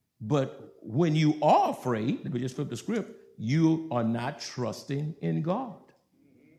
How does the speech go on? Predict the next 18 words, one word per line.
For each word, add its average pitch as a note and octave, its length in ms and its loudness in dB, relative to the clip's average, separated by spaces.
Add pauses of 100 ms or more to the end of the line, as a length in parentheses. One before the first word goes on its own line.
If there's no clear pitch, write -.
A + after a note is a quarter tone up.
(160)
Verse B2+ 240 -2
four, D#3+ 420 -2 (280)
"In E3+ 280 8
God E3+ 460 8
I D#3+ 200 6
will E3+ 300 6
praise," E3 960 2
look, F#3+ 240 0
"In D#3 180 2
God D#3+ 380 2
I D#3 160 2
will D3+ 240 2
praise F3 500 2
his F3+ 260 4
word." F3+ 720 4 (260)
His F#3 220 8
word F#3 840 8
keeps A#3 380 2